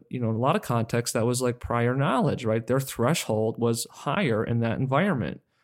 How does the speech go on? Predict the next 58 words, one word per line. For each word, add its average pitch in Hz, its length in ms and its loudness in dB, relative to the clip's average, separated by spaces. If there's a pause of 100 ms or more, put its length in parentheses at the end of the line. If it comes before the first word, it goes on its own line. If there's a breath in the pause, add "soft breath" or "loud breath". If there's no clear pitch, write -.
(200)
So 127 220 2
what 123 160 2
they 123 80 2
were 127 100 2
being 123 220 0
asked 127 240 0
to 127 60 -2
do 123 140 0
was 131 220 0
easy 190 260 2
for - 160 -4
them. 110 160 0
So 113 120 -4
they 123 140 2
were 131 80 2
successful 135 500 0
because 120 300 -2
it 120 40 2
was 117 220 0
easy, 139 420 0
not 123 240 -2
because 123 280 -2
they 123 120 2
were 120 260 0 (320 loud breath)
smarter 147 420 2
than 139 180 2
you 143 280 4
or 123 80 2
because 120 320 -2
they 123 100 2
worked 123 280 0
harder 120 260 2
than 117 160 2
you. 120 180 2
They 120 160 0
were 123 140 0
more 123 200 0
successful 123 540 -2
because 123 300 -2
it 127 60 0
was 127 240 0
easier 135 420 2
for 127 160 -2
them 120 380 0 (460 soft breath)
to 117 260 2 (180)
reach 123 300 -2
whatever 117 300 0
that 113 220 0
benchmark 143 520 0
was. - 260 -6
But - 220 -2
within 135 280 2
that 135 120 2
environment 123 460 0
also, 123 460 0
it 113 160 2
was 120 160 2
rewarding 127 600 2